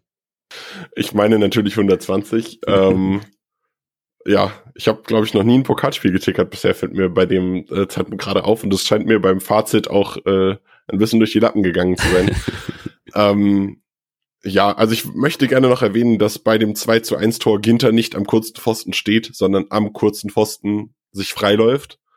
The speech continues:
Speaker 2: Mhm.
Speaker 1: Das heißt, er hat auf einem Bein trotzdem noch diese drei Sprintschritte angezogen, um den Ball zu verlängern,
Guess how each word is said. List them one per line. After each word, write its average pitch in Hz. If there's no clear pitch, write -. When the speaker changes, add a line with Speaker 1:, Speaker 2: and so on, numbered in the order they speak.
Speaker 2:
Mhm. 107
Speaker 1:
Das 104
heißt, 101
er 104
hat -
auf 123
einem 120
Bein 117
trotzdem 120
noch 113
diese 107
drei 110
Sprintschritte 120
angezogen, 107
um 131
den 117
Ball 110
zu -
verlängern, 107